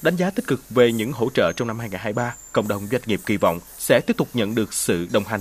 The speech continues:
của chính phủ cũng như các bộ ngành trong năm hai nghìn hai mươi bốn trong việc tháo gỡ nhiều rào cản kinh doanh, cải cách thủ tục hành chính, hỗ trợ về lãi suất, thúc đẩy đầu tư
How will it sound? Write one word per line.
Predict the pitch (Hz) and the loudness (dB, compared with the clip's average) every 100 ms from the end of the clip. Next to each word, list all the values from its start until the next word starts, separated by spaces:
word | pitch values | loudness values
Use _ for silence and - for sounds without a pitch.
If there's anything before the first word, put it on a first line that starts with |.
| 92 | -8
của | - 92 117 | -4 -4 -2
chính | 196 | -2
phủ | 185 90 - - - | 2 0 0 -8 0
cũng | 131 127 | 2 2
như | 165 175 - | 2 0 0
các | 185 - | -2 0
bộ | 120 92 | 0 0
ngành | 101 95 - | -2 -4 -8
trong | - 113 | -4 -2
năm | 101 | -2
hai | 110 | -4
nghìn | 95 | -6
hai | 104 | -4
mươi | 101 117 | 0 0
bốn | 196 - - - | -2 -12 -6 2
trong | 190 | 4
việc | - 113 | 4 2
tháo | - 135 | 0 -2
gỡ | 143 92 | 0 0
nhiều | 120 123 110 | 2 2 2
rào | 104 | 2
cản | 95 82 110 | 0 -2 -2
kinh | 147 127 | -2 -2
doanh, | 139 127 - - | -4 -4 -14 -6
cải | 92 | -4
cách | 117 - | -4 -6
thủ | |
tục | - 104 | -6 -6
hành | 95 | -6
chính, | 85 110 202 - - | -2 -2 -2 -10 -4
hỗ | - 123 | 2 4
trợ | 127 95 | 6 4
về | 98 117 | 4 2
lãi | 101 92 | 2 0
suất, | 117 240 - - - | 2 -2 -2 -8 0
thúc | 233 | 2
đẩy | 120 85 127 | 2 0 0
đầu | 104 | -2
tư | 87 | -2